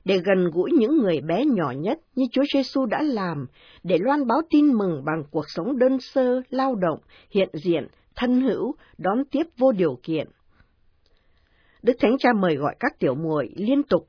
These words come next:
trở lại kinh nghiệm nguyên thủy ấy về sự gần gũi Thiên Chúa, đấng hiền từ và khiêm nhường hiến mình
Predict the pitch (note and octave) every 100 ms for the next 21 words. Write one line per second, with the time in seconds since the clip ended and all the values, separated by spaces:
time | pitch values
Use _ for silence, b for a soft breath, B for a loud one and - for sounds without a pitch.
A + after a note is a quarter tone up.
0 | - D3 A#2+ C#3+ - C4 C4+ G#3 - G#3+
1 | C4+ C4+ F#3 D3+ F#2 D#3 G3+ C#4 F3 D3
2 | F#3+ D#3+ D#3+ C#3+ A#2+ A2+ B3 B3+ B3+ A#3
3 | G3 F3+ G#3 B B B - A3+ F4+ D4
4 | G#3+ F#3+ G#3 F#3+ F3+ E3+ D4+ D4+ A#3+ G3
5 | F3+ E3 C#3+ F#3 B3 D#4+ F#3 D3+